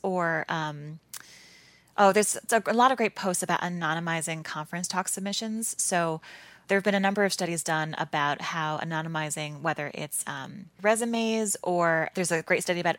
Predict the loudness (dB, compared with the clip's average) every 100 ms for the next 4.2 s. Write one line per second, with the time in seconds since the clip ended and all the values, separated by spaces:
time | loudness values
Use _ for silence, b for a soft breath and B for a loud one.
0 | 2 2 2 -2 -2 0 2 0 0 -2
1 | -2 -2 -4 -4 -4 -4 -6 -8 -4 -2
2 | 2 2 0 -4 -4 -4 -4 -4 -6 -6
3 | -6 -6 -8 -10 -8 -8 -6 -8 -6 -8
4 | -8